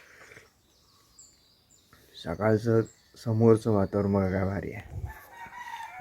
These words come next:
हे बघा, असं धुकं पसरलंय, म्हणजे साडेआठ वाजून गेलेत लगभग आणि धुकं पसरलेलं आहे इकडे.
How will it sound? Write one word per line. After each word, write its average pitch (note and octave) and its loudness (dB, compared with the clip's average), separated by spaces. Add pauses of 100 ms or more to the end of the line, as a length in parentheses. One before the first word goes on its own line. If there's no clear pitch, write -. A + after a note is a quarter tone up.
हे G2 2
बघा, G2 4 (1400)
असं G#2 -2
धुकं G2 6
पसरलंय, G2+ 12 (500)
म्हणजे G2 4
साडेआठ G#2 12
वाजून G#2 10
गेलेत F#2+ 12
लगभग F2 4 (1500)
आणि F#2 6
धुकं G2 6
पसरलेलं F#2 8
आहे D2+ 4
इकडे. - -4